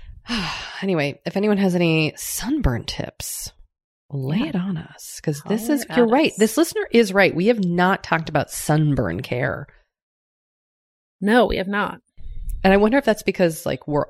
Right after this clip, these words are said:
Speaker 1: the world is so sunscreen diligent now that it's less of a hot topic than it was
Speaker 2: People
Speaker 1: when
Speaker 2: are
Speaker 1: we were
Speaker 2: getting
Speaker 1: putting
Speaker 2: fewer sunscreen, <laughs> sun-,
Speaker 1: Well, I mean, like,
Speaker 2: sunburns.
Speaker 1: I would, when I was a kid, I would wear S P F four.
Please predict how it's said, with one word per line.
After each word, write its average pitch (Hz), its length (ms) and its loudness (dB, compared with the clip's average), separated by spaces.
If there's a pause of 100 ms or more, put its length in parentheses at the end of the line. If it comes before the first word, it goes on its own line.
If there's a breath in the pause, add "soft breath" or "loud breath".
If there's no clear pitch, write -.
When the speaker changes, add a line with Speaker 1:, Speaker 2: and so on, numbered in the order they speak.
Speaker 1:
the 160 160 -2
world 147 300 2
is 139 80 -4
so 127 140 -2
sunscreen 135 560 -4
diligent 147 440 -4
now 185 240 -2
that 127 240 -6 (920)
it's - 180 -14
less 127 380 -6
of 151 100 -2
a 131 60 -2
hot - 320 -8
topic 196 520 -8
than 147 120 0
it 135 80 0
was 131 180 -2
Speaker 2:
People - 60 -2
Speaker 1:
when 139 60 0
Speaker 2:
are 139 40 -2
Speaker 1:
we 135 80 -2
were 165 60 0
Speaker 2:
getting 170 120 -4
Speaker 1:
putting 139 340 0 (380)
Speaker 2:
fewer 170 340 -4
sunscreen, - 840 -10
<laughs> - 0 -
sun-, - 260 -2
Speaker 1:
Well, 403 160 2
I 392 40 4
mean, 415 160 4
like, 415 140 2
Speaker 2:
sunburns. 247 200 -4 (320)
Speaker 1:
I 415 240 2
would, 330 80 2
when 370 100 4
I 415 40 6
was 370 100 2
a 415 60 2
kid, - 340 2
I 403 60 8
would 262 120 8
wear 254 260 6
S 302 200 4
P 320 180 2
F 320 300 2
four. - 680 2